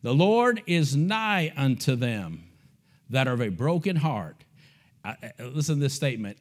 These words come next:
"and saveth such as be of a contrite spirit." Listen to that statement, "saveth such."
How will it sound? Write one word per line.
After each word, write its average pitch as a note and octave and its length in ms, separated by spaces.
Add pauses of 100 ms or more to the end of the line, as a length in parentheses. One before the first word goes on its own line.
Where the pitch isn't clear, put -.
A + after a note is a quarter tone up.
(100)
"and D#3+ 260
saveth A#3+ 880 (300)
such - 880 (680)
as C3 200
be E3 200
of C3 100
a B2 60
contrite D3+ 640
spirit." - 540 (1000)
Listen D3+ 280
to D#3+ 40
that D#3 140
statement, B2 420
"saveth E3+ 840
such." - 680